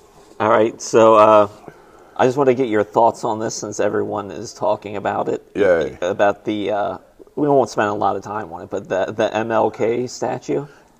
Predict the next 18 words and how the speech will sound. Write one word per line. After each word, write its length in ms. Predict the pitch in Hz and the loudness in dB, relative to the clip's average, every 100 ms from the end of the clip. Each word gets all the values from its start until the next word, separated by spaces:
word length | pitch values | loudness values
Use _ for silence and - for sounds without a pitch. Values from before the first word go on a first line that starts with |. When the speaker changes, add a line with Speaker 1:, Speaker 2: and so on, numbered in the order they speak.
| _ _ - | _ _ -10
Speaker 2:
Yo, 200 | 127 - | -8 -4
I'm 280 | 131 135 110 | -4 -4 -10
glad, 260 | 104 110 - | -4 -2 -2
I 100 | 110 | -2
was 160 | 123 113 | -2 -4
going, 240 | 110 101 - | -6 -6 -4
I 140 | 104 | -4
was 140 | 110 | -4
gonna 180 | 95 95 | -6 -8
tell 300 | 87 110 107 | -6 -4 -4
you 160 | 95 92 | -2 -8
about 360 | 80 80 80 | -6 -8 -8
that, 240 | 85 71 - | -8 -10 -12
man. 400 | 82 82 78 53 | -12 -12 -14 -8
Yo, 380 | 85 82 71 - _ _ _ _ _ _ _ - _ _ - _ _ _ _ - | -6 -4 -8 -16 _ _ _ _ _ _ _ -20 _ _ -20 _ _ _ _ -8
I 160 | - 101 | -6 -2
hate 220 | 104 95 | -2 -2
it. 140 | 76 | -6